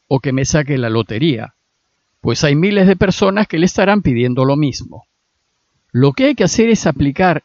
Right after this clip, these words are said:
en todo ese refrán popular que dice, refiriéndose a Dios, "Ayúdate, que yo te ayudaré".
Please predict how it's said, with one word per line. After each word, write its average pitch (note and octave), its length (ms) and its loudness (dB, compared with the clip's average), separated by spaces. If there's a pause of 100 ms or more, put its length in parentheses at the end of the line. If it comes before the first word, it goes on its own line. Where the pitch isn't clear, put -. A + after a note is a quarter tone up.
en C3+ 220 0
todo B3 500 2 (480)
ese F3+ 300 2
refrán D#3+ 460 0
popular C#3 520 0
que B2+ 140 -4
dice, E3 480 -2 (420)
refiriéndose A#2 800 -4
a B2+ 40 -2
Dios, E3+ 480 0 (520)
"Ayúdate, D#3+ 800 2 (400)
que B2+ 160 -2
yo D3 160 4
te A#2+ 100 -6
ayudaré". G#2+ 480 -6